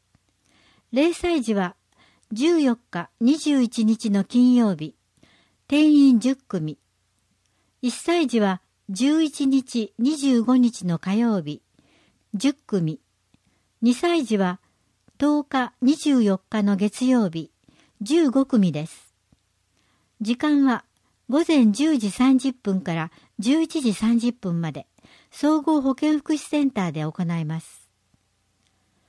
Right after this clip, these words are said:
受付は、零歳児は六月十四日水曜日から、一歳児は十五日木曜日から、二歳児は十六日金曜日から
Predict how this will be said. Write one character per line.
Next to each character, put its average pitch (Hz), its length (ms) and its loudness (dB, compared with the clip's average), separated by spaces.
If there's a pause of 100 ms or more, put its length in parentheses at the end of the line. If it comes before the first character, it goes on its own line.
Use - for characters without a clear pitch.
(260)
受 320 220 -2
付 311 280 -4
は、 254 240 -2 (540)
零 302 240 2
歳 320 260 -2
児 196 100 -2
は 185 200 -2 (240)
六 226 280 0
月 294 300 -2
十 285 240 0
四 208 180 2 (120)
日 175 100 -6
水 247 320 0
曜 240 160 2
日 160 100 -8
か 160 140 -10
ら、 143 160 -12 (680)
一 240 120 -4
歳 330 320 -2
児 214 120 -2
は 185 220 -2 (260)
十 285 340 0
五 269 140 2
日 240 320 0
木 170 280 -2
曜 269 180 2
日 170 100 -8
か 151 140 -10
ら、 135 160 -14 (800)
二 226 100 0
歳 330 300 0
児 208 120 0
は 175 200 -2 (100)
十 277 300 0
六 302 260 -2
日 262 300 0
金 277 280 4
曜 285 180 2
日 196 100 -4
か 180 140 -4
ら 170 180 -4